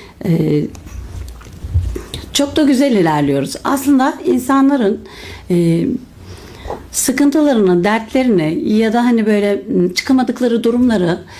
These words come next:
e, beraber çözmek çok güzel bir şey. Ama bu konuda, e, "Nasıl çözerim?" diye sıkıntılar olabiliyor bazen ya da böyle çıkmazda olabiliyor insanlarımız.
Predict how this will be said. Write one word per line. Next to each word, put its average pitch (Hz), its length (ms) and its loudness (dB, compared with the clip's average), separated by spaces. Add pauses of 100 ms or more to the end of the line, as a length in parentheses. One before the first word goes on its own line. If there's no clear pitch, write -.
(300)
e, 160 240 2
beraber 240 440 2
çözmek 277 360 2
çok 254 160 0
güzel 147 300 0
bir - 60 -8
şey. - 220 -4 (840)
Ama 302 240 4
bu 311 80 2
konuda, 302 460 4 (200)
e, 160 380 2 (140)
"Nasıl 269 440 2
çözerim?" 254 580 2 (580)
diye 226 240 2
sıkıntılar 240 640 0
olabiliyor 202 560 0
bazen 151 300 -2
ya 175 220 2
da 196 100 -2
böyle 208 240 0
çıkmazda 202 680 -2
olabiliyor 185 480 2
insanlarımız. - 720 -4